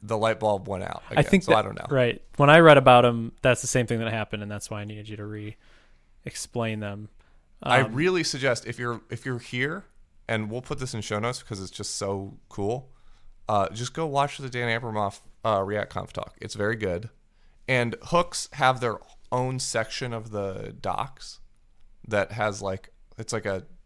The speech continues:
Speaker 1: six-page guide or something in the React docs walking you through hooks.
Speaker 2: Cool.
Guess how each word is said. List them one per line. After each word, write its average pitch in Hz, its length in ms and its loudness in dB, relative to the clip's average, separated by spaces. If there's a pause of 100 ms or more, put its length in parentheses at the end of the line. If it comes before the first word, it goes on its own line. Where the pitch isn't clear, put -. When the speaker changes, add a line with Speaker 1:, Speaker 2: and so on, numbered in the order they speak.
(100)
Speaker 1:
six-page 107 1000 -6
guide 92 480 -4
or 104 140 -10
something 113 380 -8
in 101 80 -8
the 95 60 -10
React 95 360 -12
docs 110 380 -6
walking 98 340 -8
you 95 100 -8
through 98 260 -10
hooks. - 520 -8 (180)
Speaker 2:
Cool. 113 260 -6